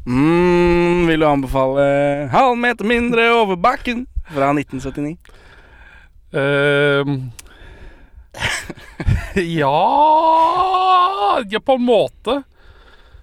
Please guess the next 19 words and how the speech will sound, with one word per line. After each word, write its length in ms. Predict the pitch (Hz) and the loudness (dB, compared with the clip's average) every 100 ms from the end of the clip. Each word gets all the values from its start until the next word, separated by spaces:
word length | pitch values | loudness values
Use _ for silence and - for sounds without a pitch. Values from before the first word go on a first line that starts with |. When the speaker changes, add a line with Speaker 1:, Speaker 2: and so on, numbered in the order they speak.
| - | -20
Speaker 2:
Eh, 240 | - 175 180 | -10 -4 -2
er 200 | 185 180 | -2 0
det 140 | 185 | -2
forskjellen 360 | - 180 170 151 | 0 -2 -2 -2
mellom 200 | 156 151 | -2 0
deg 160 | 139 143 | 0 0
og 60 | |
meg? 160 | 165 202 - - - - - - - - | -2 -4 -14 -20 -20 -20 -20 -20 -20 -18
Speaker 1:
Eh, 960 | - 139 135 131 131 127 127 117 - 117 | -8 -4 -2 -2 -2 -4 -4 -6 -10 -14
eh, 340 | - 107 107 104 | -10 -8 -8 -8
ja, 160 | 95 87 - | -10 -12 -14
det 180 | - 101 101 | -12 -12 -12
er 200 | 95 92 | -12 -14
det. 120 | 92 90 92 | -14 -14 -12
Det 180 | 101 104 110 | -10 -8 -10
tror 140 | 110 98 | -10 -12
jeg 120 | 95 | -12
det 80 | - | -14
er. 160 | - | -14